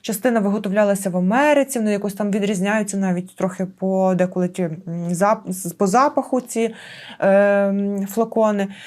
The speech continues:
Е, і бачкод, це вже я вичитала на форумах, власне, на Фрагрантиці, що бачкод на Декаденс, наприклад, не пробивається. Можливо, на інші аромати марки Джейкобса так. В мене ще було Дейзі, і там теж бачкод довгий, і він не пробивається на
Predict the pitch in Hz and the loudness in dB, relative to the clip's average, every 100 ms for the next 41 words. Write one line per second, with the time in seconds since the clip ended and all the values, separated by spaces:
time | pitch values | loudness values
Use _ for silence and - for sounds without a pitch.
0 | - - 180 190 190 196 190 240 247 262 | -14 0 4 4 4 2 0 2 2 2
1 | 233 190 208 202 247 247 - 277 277 277 | 0 -2 0 2 0 0 0 2 2 0
2 | 240 226 196 208 190 214 196 185 185 185 | 0 0 2 0 0 -2 0 2 2 2
3 | 196 175 170 - 175 185 185 247 254 208 | 0 2 -2 -2 -2 0 -2 0 -2 0
4 | 208 202 190 185 196 175 175 - 220 254 | -2 -2 -4 -4 -2 -2 -4 0 2 2
5 | 190 185 185 190 175 190 277 269 226 190 | 2 2 2 2 2 2 0 0 0 0
6 | 185 160 - 175 233 226 190 185 170 165 | -2 -4 -2 0 0 0 0 2 2 0
7 | 175 208 226 208 208 196 190 185 185 185 | -2 0 2 2 0 0 0 2 2 0
8 | 180 - - - 196 190 196 190 185 185 | -6 -12 -20 -2 -2 0 0 2 2 0
9 | - 190 262 349 247 233 220 202 214 185 | -6 0 2 2 0 0 2 0 -2 0
10 | 180 180 208 262 233 208 185 190 185 156 | 2 4 4 2 0 -2 0 0 2 0
11 | 156 165 190 190 - 185 160 160 214 285 | 0 0 -2 0 0 0 -2 2 4 4
12 | 247 - 190 185 226 196 180 180 208 214 | 2 -2 -2 0 0 2 2 2 2 0
13 | 208 185 185 180 175 170 160 165 175 170 | 0 0 2 2 0 -2 -6 -4 -4 -4